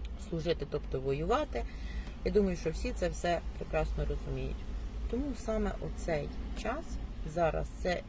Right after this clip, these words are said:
час для наших людей об'єднатись між собою, не ділитися на тих, хто відключає і кому відключають, не ділитися на тих, хто,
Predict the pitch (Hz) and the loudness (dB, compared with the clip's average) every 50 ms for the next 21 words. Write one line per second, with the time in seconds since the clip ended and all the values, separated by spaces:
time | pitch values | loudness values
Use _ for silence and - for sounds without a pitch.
0 | - - - - 160 143 139 139 139 143 143 147 151 147 147 - - 147 - - | -8 -4 0 2 4 4 4 2 0 0 -2 0 0 -2 -2 -2 -4 -4 -4 -6
1 | - 165 185 240 294 339 - - - - - - - - - - - 226 214 196 | -4 -2 -2 -2 -2 -2 -4 -4 -6 -6 -6 -6 -6 -6 -6 -4 -2 -2 -2 0
2 | 190 208 214 202 214 208 202 190 170 160 - 139 - - 156 151 - - - - | 0 0 2 2 4 4 4 4 2 0 -2 -2 -2 -2 -2 -2 -2 -4 -4 -4
3 | 147 147 139 143 143 139 135 127 - - - - - - - - - 226 240 247 | -4 -4 -2 -2 -2 -2 -2 -2 -4 -4 -6 -6 -4 -6 -6 -4 -2 0 2 2
4 | 214 220 240 233 220 220 226 226 220 - 202 196 - 190 180 175 175 175 - 190 | 2 4 4 6 8 8 8 8 6 4 2 2 2 0 0 0 0 0 2 2
5 | 196 190 180 - - - - - 180 175 170 - - - - 180 190 190 - - | 4 4 2 0 -2 -2 0 2 4 4 2 2 0 -2 0 0 0 0 0 0
6 | 185 185 - - - 190 190 190 185 180 175 - - 185 - - 180 175 180 180 | 0 0 0 2 2 4 4 4 4 2 2 0 -2 -2 -2 0 2 2 4 4
7 | 185 180 160 170 - - - 151 151 - - 160 147 143 135 139 139 135 - - | 4 2 2 0 -2 -2 -2 -2 -2 -2 0 0 0 2 2 0 0 -2 -4 -4
8 | - 123 127 123 120 - - 240 240 226 233 247 240 240 254 254 - 269 254 - | -4 -4 -4 -4 -4 -2 0 2 2 4 4 6 6 6 6 4 4 0 0 0
9 | 254 240 233 233 220 - 240 240 233 226 - - - - - - 202 202 202 202 | 2 2 2 2 2 4 6 6 6 6 4 0 -4 0 2 4 6 8 8 8
10 | 196 | 6